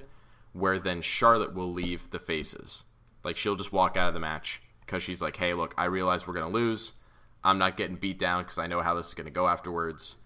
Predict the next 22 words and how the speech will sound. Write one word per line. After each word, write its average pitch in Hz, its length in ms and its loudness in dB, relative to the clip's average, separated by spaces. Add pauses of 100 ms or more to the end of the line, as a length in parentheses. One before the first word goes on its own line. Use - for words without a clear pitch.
(480)
She 107 200 0
pieces 92 380 4
out. 87 360 2 (380)
Becky 101 260 0
Lynch 92 240 -2
takes 90 200 -6
the - 100 -14
pin, 113 400 0 (420)
and 92 100 -2
then 90 80 -2
the 90 80 -4
Welcoming 90 380 -2
Committee 85 280 -6
beats 82 280 -8
the 82 80 -10
shit 82 240 -4
out 82 100 0
of 80 80 -6
Becky 80 280 -4
Lynch 78 280 -6
and 82 140 -8
Naomi. 65 400 -10